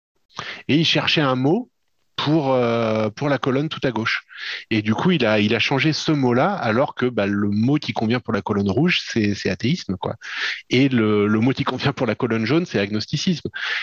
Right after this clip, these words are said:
Et le, le fait que ça réponde à deux questions différentes, c'est,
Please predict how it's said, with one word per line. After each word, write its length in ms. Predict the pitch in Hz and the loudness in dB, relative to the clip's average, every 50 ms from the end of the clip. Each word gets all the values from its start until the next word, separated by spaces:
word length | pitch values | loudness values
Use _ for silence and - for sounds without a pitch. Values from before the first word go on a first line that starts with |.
| - - | -4 0
Et 180 | 123 123 127 | 0 2 2
le, 380 | 123 120 113 110 107 104 101 98 95 98 95 95 98 98 95 92 73 71 | 4 4 4 4 4 2 2 2 2 2 0 0 0 0 0 0 0 0
le 100 | 101 110 | 0 0
fait 180 | - - 175 - | 0 0 -2 -2
que 60 | - | -2
ça 120 | - - 101 | -4 -2 -2
réponde 320 | - - - - 156 139 | -2 -2 -2 0 0 0
à 80 | 107 95 | 0 0
deux 140 | 107 131 | 0 0
questions 340 | 131 - 135 120 - - 139 | 0 0 -2 -2 -2 -2 -2
différentes, 520 | 123 110 107 - - 113 110 147 175 180 - | -2 -2 -2 -2 0 0 0 0 -2 -2 -4
c'est, 800 | - - - - 123 123 127 123 117 113 113 110 107 107 104 104 | -4 -4 -2 0 2 2 4 4 2 2 2 2 2 0 -2 -4